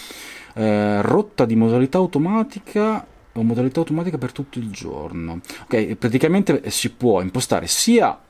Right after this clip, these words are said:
cosa fa, quindi trecentosessanta, oppure girare tutti i preferiti, passare tra tutti i preferiti, fermarsi su ognuno per dieci secondi. Ok, si possono impostare quindi de-, de-, delle, dei posti, diciamo, pre-, o preferiti da inquadrare, rimanere lì di dieci secondi e poi muoversi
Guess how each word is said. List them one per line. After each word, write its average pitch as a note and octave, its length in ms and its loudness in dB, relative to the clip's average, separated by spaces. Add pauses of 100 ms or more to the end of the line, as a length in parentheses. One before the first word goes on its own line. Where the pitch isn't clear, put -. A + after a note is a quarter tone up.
(160)
cosa G#2 280 0
fa, F2 420 0
quindi F2+ 380 -2
trecentosessanta, B2+ 1120 0
oppure A2 720 0
girare G#2 240 -4
tutti A#2 140 -6
i - 20 -6
preferiti, G#2+ 580 -6 (400)
passare C3+ 300 -4
tra D#3+ 140 0
tutti B2+ 160 -8
i C3 40 -6
preferiti, B2+ 320 -4
fermarsi B2+ 420 0
su A2+ 100 -2
ognuno B2+ 260 4
per B2 120 -4
dieci A#2 180 -2
secondi. F#2+ 420 0
Ok, A2+ 180 0
si - 80 -4
possono - 260 2
impostare A2 320 0
quindi G#2+ 280 2
de-, G#2+ 240 0
de-, G#2+ 240 -6
delle, G#2 480 2
dei G#2+ 340 0
posti, D#3 440 0
diciamo, G#2 260 2
pre-, G#2 140 0
o G2 180 -4
preferiti A2 540 -2
da G2 80 2
inquadrare, G#2 580 2
rimanere G2+ 300 0
lì G#2+ 160 4
di G2+ 160 -4
dieci A#2 260 0
secondi G#2+ 380 2
e F#2 60 -2
poi G#2 120 -2
muoversi G2+ 540 -2